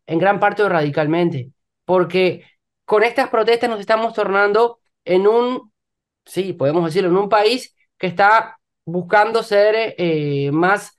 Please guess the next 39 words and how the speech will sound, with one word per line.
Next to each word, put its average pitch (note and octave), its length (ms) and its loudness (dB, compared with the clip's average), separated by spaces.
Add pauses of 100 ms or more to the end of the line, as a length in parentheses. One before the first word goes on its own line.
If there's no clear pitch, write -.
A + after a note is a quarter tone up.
(160)
amigable G#3 640 4
con F3 160 0
el E3 80 0
ambiente, D#3+ 580 -2 (300)
rechazando F3+ 540 0
en F#3+ 60 2
este F3 200 -4
caso F3+ 380 0
el E3 140 0
contrato D#3+ 360 -2
minero E3 340 0
y F3 60 2
la D#3 100 0
minería D3+ 420 2
en D#3+ 80 0
el D3 140 -6
país. D#3 400 -2 (460)
Y G#3+ 120 -6
las G#3 120 0
prioridades A3 460 2
de B3 80 2
la G#3 120 2
población G3 640 0 (320)
hacia B3+ 300 2
los G#3 360 0 (140)
candidatos G#3 680 2
políticos G#3 600 -4
están F#3+ 260 -4
cambiando F#3+ 340 0
y F3 40 0
van F3 120 2
a F3 60 -4
cambiar. D#3+ 420 0 (160)
La F3+ 140 -2
campaña B3 420 2
que A#3+ 120 2
tenía G#3 260 2
desarrollada F#3+ 720 2
Torrijos, G3 560 -2